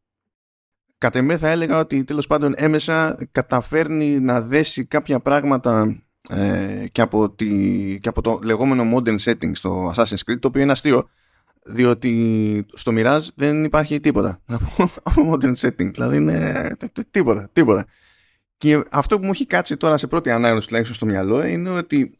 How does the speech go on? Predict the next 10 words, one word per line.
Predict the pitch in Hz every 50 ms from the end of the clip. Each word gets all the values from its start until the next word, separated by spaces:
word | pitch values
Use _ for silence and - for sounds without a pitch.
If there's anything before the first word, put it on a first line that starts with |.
| _ _
με | - 120 117 117 120 120 120 -
όλα | - 131 143 151 170 170
αυτά | 151 - - 156 143
που | - 127 120 76 -
βλέπει | 104 107 113 117 120 123 - - 117
ο | 107 101
παίκτης | - 117 - - 113 - -
ότι | 98 - 98
γίνονται, | 92 98 101 90 87 101 117 165 - - _ _ _ _ _ _ - _ _ _ _ -
ε, | - 131 127